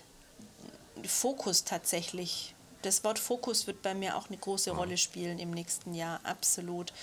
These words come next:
Speaker 1: Ähm, und das ist, glaub ich, was, wo man sich, also das, das ist auch was, wo man nicht viel,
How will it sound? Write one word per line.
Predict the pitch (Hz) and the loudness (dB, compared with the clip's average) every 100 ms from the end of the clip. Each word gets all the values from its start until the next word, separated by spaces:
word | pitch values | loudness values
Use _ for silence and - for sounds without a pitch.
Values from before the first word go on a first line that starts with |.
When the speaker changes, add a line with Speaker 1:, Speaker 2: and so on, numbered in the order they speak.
| - - - - - - - - - - - - - - | -12 -12 -14 -16 -20 -20 -20 -20 -20 -20 -20 -20 -14 -6
Speaker 1:
Ähm, | 185 180 180 180 175 - - - - - - - - - - - | -2 0 -2 -4 -6 -8 -18 -20 -20 -20 -20 -20 -20 -20 -20 -6
und | - 190 - 196 | -2 0 2 4
das | 226 | 4
ist, | 220 | 6
glaub | 226 196 | 6 6
ich, | 208 | 6
was, | 202 202 | 4 4
wo | 208 | 4
man | 202 196 | 2 2
sich, | 196 - | 2 2
also | 214 208 | 2 2
das, | 208 - | 2 2
das | 208 | 4
ist | 220 226 | 6 4
auch | 226 | 4
was, | 214 208 | 2 2
wo | 220 | 2
man | 202 202 | 2 2
nicht | 226 - | 2 2
viel, | - 214 196 196 190 | 2 4 6 4 2